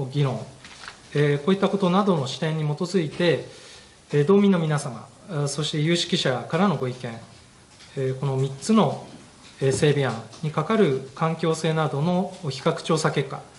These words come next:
まあ、こういったこと、えー、そして知見を有する建設事業者からの技術的助言、まあ、こういったものを踏まえて、まあ、同協議において検討、まあ、これを進めてきたというところです。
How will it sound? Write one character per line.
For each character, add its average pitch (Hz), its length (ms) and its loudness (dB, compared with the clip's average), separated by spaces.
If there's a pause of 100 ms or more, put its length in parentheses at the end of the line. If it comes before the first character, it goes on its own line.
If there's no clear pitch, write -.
(200)
ま 165 60 2
あ、 170 40 -8
こ - 80 0
う 208 60 4
い 196 60 0
っ - 0 -
た 190 520 0
こ 160 60 -4
と、 131 240 -8 (580)
え 147 60 -4
ー、 - 20 -6
そ 165 140 -4
し - 20 -6
て 190 140 2
知 - 100 -4
見 190 240 2
を 185 60 2
有 185 160 2
す 196 120 -2
る 135 220 0 (380)
建 151 160 0
設 151 440 -2 (220)
事 139 300 -2
業 143 180 4
者 120 200 -4
か 135 120 -4
ら 180 100 2
の 196 120 2
技 135 140 -4
術 196 200 0
的 185 160 -2
助 151 180 0
言、 135 220 -2 (380)
ま 170 80 0
あ、 - 20 -10
こ 226 80 -4
う 226 60 4
い - 20 -6
っ - 20 -6
た 254 60 0
も 247 100 0
の 226 100 4
を 147 60 0
踏 - 80 -2
ま 190 160 4
え 190 60 2
て、 220 260 0 (420)
ま 156 100 4
あ、 - 20 2
同 170 140 4
協 180 160 4
議 135 160 0 (420)
に 147 100 0
お 151 120 2
い - 20 -4
て 208 140 -2
検 139 280 0
討、 117 120 -6 (260)
ま 147 60 -2
あ、 139 40 -4
こ 143 100 -2
れ 135 40 2
を 131 60 2
進 131 180 -4
め 120 80 -6
て 120 120 -8
き - 100 -18
た 135 80 -12 (500)
と 156 80 0
い 151 140 2
う 143 40 4
と 139 120 -2
こ 135 100 -2
ろ 123 140 -2
で 131 100 -6
す。 - 160 -12